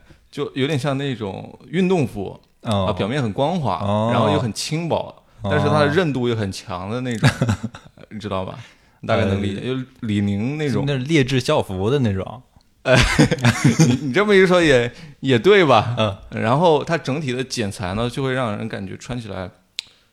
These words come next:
Speaker 1: 很，怎么说，就是像一个忍者一样的感觉。
Speaker 2: <laughs> 啊。
Speaker 1: 城市忍者。
Speaker 2: 哦。
Speaker 1: 不是像火影忍者那个可能
Speaker 2: 嗯。
Speaker 1: 比较浮夸，它这个可能就一体黑色，
Speaker 2: 嗯。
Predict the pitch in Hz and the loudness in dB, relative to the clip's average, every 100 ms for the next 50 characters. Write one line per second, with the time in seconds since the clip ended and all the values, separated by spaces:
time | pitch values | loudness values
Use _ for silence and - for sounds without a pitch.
0 | _ - 95 - _ _ _ _ _ _ | _ -12 -12 -14 _ _ _ _ _ _
1 | - - - 107 123 117 123 110 110 101 | -20 -14 -10 -8 -8 -8 -8 -6 -6 -6
2 | - 127 113 117 131 104 110 170 120 104 | -6 -8 -8 -4 0 0 0 0 0 -2
3 | - 101 101 - 123 - 151 107 101 95 | -8 -10 0 2 2 0 -6 0 0 0
4 | 95 101 _ - 113 113 - 170 104 104 | -6 -10 _ -16 -12 -8 -6 -4 -4 -4
5 | 107 123 110 95 101 101 98 95 127 127 | -6 -6 -2 0 0 -2 -6 -6 -6 -2
6 | 180 147 127 117 107 107 - 120 - 120 | 0 2 2 -2 -2 -6 -6 -8 -4 -4
7 | 180 123 95 104 98 - 110 104 101 101 | -2 -4 -6 -8 -8 -10 -14 -12 -2 0
8 | 92 87 _ _ 110 95 - 104 117 107 | 0 -4 _ _ -10 -10 -10 -8 -6 -4
9 | 135 127 135 110 98 98 117 131 - 90 | -4 -6 -6 -8 -10 -10 -10 -14 -14 -14
10 | - 117 123 113 - 110 95 | -8 -8 -6 -10 -6 -2 -2